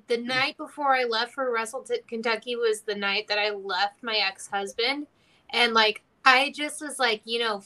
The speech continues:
"Fuck it. I'm already, like," I do, I was half packed when I left the house. I didn't even have, like, half my stuff when I left. I'm just like, "Fuck it. I'm going to Kentucky with whatever I've got in my hands."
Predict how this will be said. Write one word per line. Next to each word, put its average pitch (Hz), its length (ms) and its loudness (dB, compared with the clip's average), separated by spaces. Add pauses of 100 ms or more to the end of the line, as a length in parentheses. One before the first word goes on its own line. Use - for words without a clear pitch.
(200)
"Fuck 262 280 6
it. 214 220 -2
I'm 262 340 -4
already, 254 800 2
like," 226 320 -4 (540)
I 262 100 2
do, 254 160 -4 (100)
I 254 140 4
was 240 160 -6
half 254 260 2
packed 262 320 2
when 254 140 -8
I 226 140 -2
left 226 240 -2
the 226 80 -6
house. 220 340 2
I 254 40 -10
didn't 226 120 -6
even 240 180 -8
have, 220 280 0 (100)
like, 214 240 -4
half 208 300 -2
my 214 140 -10
stuff 202 420 0
when 226 120 -6
I 214 140 0
left. 214 220 0
I'm 233 140 0
just 226 100 -6
like, 294 160 -2
"Fuck 415 200 8
it. 359 200 2
I'm 349 200 2
going 277 220 -4
to 294 60 -6
Kentucky 320 420 -4
with 247 180 -14
whatever 247 320 0
I've 247 140 -4
got 262 200 2
in 254 60 -20
my 277 140 -4 (100)
hands." 262 200 0